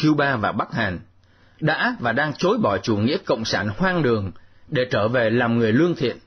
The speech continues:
Người dân Việt Nam không thể tìm thấy ở chế độ cộng sản có gì đó nổi bật để đáng khen ngợi.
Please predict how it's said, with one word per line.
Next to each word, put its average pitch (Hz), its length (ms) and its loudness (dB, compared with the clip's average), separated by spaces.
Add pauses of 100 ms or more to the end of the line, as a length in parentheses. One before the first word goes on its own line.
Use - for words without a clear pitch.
(880)
Người 120 220 2
dân 135 180 0
Việt 107 240 -2
Nam 131 220 0
không 170 180 -2
thể 95 180 -2
tìm 104 240 -2
thấy 143 320 0
ở 104 120 -2
chế 196 160 0
độ 147 160 0
cộng 135 280 -6
sản 107 360 -2 (320)
có 208 140 0
gì 135 180 0
đó 123 180 0
nổi 131 300 2
bật 135 160 0 (140)
để 110 200 -2
đáng 143 260 0
khen 147 220 -2
ngợi. 120 200 0